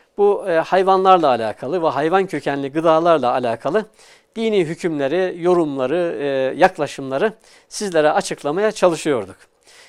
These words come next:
En son, e, bölümümüzde de, e, özellikle yani bu, e, hayvanların, eti yenen hayvanların, e, kesim usulleri, e, ve dinimize uygun olarak, e, onun, e, yönlendirmeleri, onun hükümlerine uygun olarak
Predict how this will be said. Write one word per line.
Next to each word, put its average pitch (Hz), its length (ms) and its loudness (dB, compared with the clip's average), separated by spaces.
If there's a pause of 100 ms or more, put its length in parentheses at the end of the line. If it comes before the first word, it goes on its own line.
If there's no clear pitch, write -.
(200)
En 226 180 6
son, 175 360 -2
e, 143 340 -4
bölümümüzde 170 960 -2
de, 143 140 0 (580)
e, 160 160 -4
özellikle 190 520 -2
yani 165 320 0
bu, 180 320 -4
e, 156 120 -4
hayvanların, 160 580 0
eti 156 280 -6
yenen 170 300 0
hayvanların, 139 680 -2 (460)
e, 147 180 -4
kesim 196 460 -4
usulleri, 143 580 -4 (760)
e, 143 60 -2 (500)
ve 185 300 4 (160)
dinimize 180 800 0
uygun 165 420 -2
olarak, 117 400 0 (400)
e, 127 160 -4
onun, 156 460 -4
e, 143 120 -10
yönlendirmeleri, 135 1160 -4 (340)
onun 170 240 -2
hükümlerine 147 640 -4
uygun 151 360 -4
olarak 139 360 0